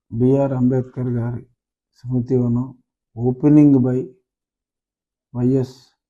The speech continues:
జగన్మోహన్ రెడ్డి, chief minister of అని సమానంగా, నార్మల్గా ఎక్కడైనా సరే ఎవరైతే, ఎవరిదైతే విగ్రహం వారి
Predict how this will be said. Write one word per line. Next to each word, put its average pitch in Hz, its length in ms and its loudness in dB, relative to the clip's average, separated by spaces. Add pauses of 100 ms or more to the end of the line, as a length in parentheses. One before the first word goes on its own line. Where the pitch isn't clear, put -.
(320)
జగన్మోహన్ 120 840 0 (100)
రెడ్డి, 117 300 -8 (240)
chief 131 180 -4 (160)
minister 120 380 -8 (120)
of 120 80 -16 (1700)
అని 131 180 2 (960)
సమానంగా, 196 680 2 (1400)
నార్మల్గా 175 680 0
ఎక్కడైనా 170 460 0
సరే 143 200 -8 (2000)
ఎవరైతే, 151 580 0 (920)
ఎవరిదైతే 143 600 0
విగ్రహం 127 480 -2
వారి 117 180 -8